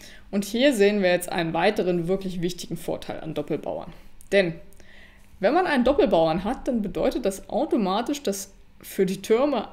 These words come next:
eine offene Linie mehr zur Verfügung steht. Denn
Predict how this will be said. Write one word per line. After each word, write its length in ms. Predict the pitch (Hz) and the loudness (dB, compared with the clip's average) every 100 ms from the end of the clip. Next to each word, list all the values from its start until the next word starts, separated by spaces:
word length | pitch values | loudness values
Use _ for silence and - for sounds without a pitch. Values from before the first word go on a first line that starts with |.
| - | -8
eine 360 | 185 220 285 | -2 0 0
offene 280 | - 240 233 | -2 -4 -2
Linie 320 | 214 220 226 | 0 -2 -2
mehr 300 | 220 247 349 | -4 -2 -4
zur 160 | - 190 | -4 -6
Verfügung 480 | 175 151 185 - - | -6 -6 -8 -8 -12
steht. 400 | - - - - - - - - - - - - | -10 -10 -10 -16 -20 -20 -20 -20 -20 -20 -20 2
Denn 240 | 185 254 | 2 4